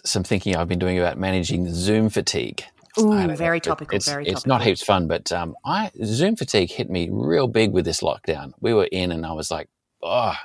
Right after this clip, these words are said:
Speaker 1: I was just floored after Zoom meetings. And I thought,
Speaker 2: Yeah.
Speaker 1: "Ah, this is not sustainable. What, what can I do about Zoom fatigue?" And so, um, I've, uh, I did some research and thinking and tried some stuff out. Ended up writing a,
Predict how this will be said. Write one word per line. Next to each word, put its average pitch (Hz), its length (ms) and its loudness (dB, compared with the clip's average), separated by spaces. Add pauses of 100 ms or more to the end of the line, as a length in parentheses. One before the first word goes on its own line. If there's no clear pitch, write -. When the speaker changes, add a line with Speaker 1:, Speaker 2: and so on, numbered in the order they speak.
(100)
Speaker 1:
I 95 60 -4
was 92 140 -4
just - 260 -6 (280)
floored 107 600 4
after 82 380 -4
Zoom 85 240 0
meetings. 76 320 -6
And - 100 -10
I 85 60 -8
thought, 220 260 -4
Speaker 2:
Yeah. 254 560 -6
Speaker 1:
"Ah, 104 220 -6
this 151 120 -4
is 85 140 -6
not - 160 -4
sustainable. 82 500 -4
What, 92 220 -4
what 131 140 -4
can 117 100 -4
I 98 60 -2
do 92 100 0
about 80 240 -2
Zoom 85 260 -4
fatigue?" - 420 -8 (580)
And 87 160 -4
so, 92 340 6
um, 85 240 0 (880)
I've, 98 260 -2
uh, 90 60 4 (100)
I 90 100 0
did 135 180 2
some 107 140 2
research 92 460 2
and 85 120 -2
thinking 90 300 -2
and 80 240 -4
tried 87 320 -2
some 87 140 -6
stuff - 300 -2
out. 87 240 -2
Ended 110 240 2
up 95 140 0
writing 95 300 2
a, 82 140 -4